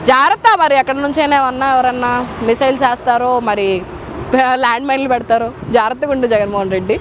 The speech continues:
ఇప్పుడు నిన్న వచ్చేసి చంద్రబాబు నాయుడు గారు మడకసిరి వెళ్ళారు. మరి మడకసిరి వెళ్ళినప్పుడు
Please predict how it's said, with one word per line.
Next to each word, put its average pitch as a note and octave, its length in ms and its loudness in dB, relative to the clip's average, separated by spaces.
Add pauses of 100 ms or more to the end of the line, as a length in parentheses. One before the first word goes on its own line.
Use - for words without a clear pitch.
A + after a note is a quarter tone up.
ఇప్పుడు D4+ 200 4
నిన్న D#4+ 240 -2
వచ్చేసి E4+ 340 0
చంద్రబాబు D4+ 400 0
నాయుడు D4 200 0
గారు C#4+ 200 0
మడకసిరి C#4 460 0
వెళ్ళారు. F3+ 280 -2
మరి E3 260 -6 (580)
మడకసిరి D#4+ 420 0
వెళ్ళినప్పుడు C#4 880 0